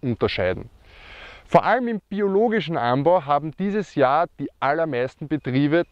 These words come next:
trotz gesetzter Maßnahmen stark zu kämpfen, weil zwar Mittel verfügbar sind, diese aber nicht ganz so wirksam wie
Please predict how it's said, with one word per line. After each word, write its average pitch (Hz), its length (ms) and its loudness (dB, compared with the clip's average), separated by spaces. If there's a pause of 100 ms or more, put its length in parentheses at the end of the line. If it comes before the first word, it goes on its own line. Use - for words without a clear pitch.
(120)
trotz - 420 0
gesetzter 139 500 -4
Maßnahmen 139 640 -2
stark - 480 -2
zu 170 100 -10
kämpfen, 135 540 -2 (580)
weil 175 280 2
zwar 196 140 -4
Mittel 190 260 -4
verfügbar 196 520 -2
sind, 214 380 0 (140)
diese 185 340 4
aber 160 440 2
nicht 156 380 -4
ganz 160 300 -2
so 147 160 -2
wirksam 170 640 0 (140)
wie 165 300 -2